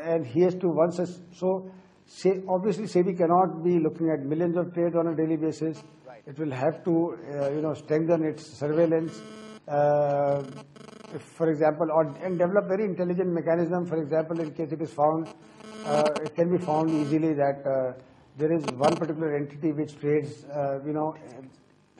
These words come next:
Speaker 1: ten days before
Speaker 2: Sure.
Speaker 1: a quarterly result every time,
Speaker 2: Sure.
Speaker 1: and sells, uh, within ten days or fifteen days or one month of the publish-, publishing of the quarterly result.
Speaker 2: Sure.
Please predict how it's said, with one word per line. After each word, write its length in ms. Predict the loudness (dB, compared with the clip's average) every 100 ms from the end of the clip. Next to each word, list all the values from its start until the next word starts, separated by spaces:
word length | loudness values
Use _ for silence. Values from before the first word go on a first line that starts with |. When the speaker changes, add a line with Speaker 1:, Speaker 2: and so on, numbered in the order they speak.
| -20 _
Speaker 1:
ten 160 | 0 2
days 160 | 0
before 280 | -2 -2 0
Speaker 2:
Sure. 100 | 2
Speaker 1:
a 20 |
quarterly 360 | 0 0 -2 -2
result 340 | -2 -2 -2
every 260 | -4 -4 -2
time, 420 | 0 0 -4 -8
Speaker 2:
Sure. 300 | 4 4 4 -2
Speaker 1:
and 180 | -10 0
sells, 380 | 4 4 4
uh, 360 | 2 4 4 2
within 300 | -2 -2 -4
ten 240 | -2 -4 -2
days 160 | -2 -4
or 60 |
fifteen 400 | -8 -10 -8 -4
days 160 | -4 -4
or 100 | -2
one 220 | -2 -2
month 280 | -4 -6 -10
of 160 | -10 -4
the 220 | -4 -6 -10
publish-, 380 | -10 -8 -10 -10 -20 _
publishing 360 | -10 -8 -8 -8
of 120 | -8
the 80 | -8
quarterly 400 | -8 -8 -8 -10
result. 280 | -8 -2 2
Speaker 2:
Sure. 200 | 2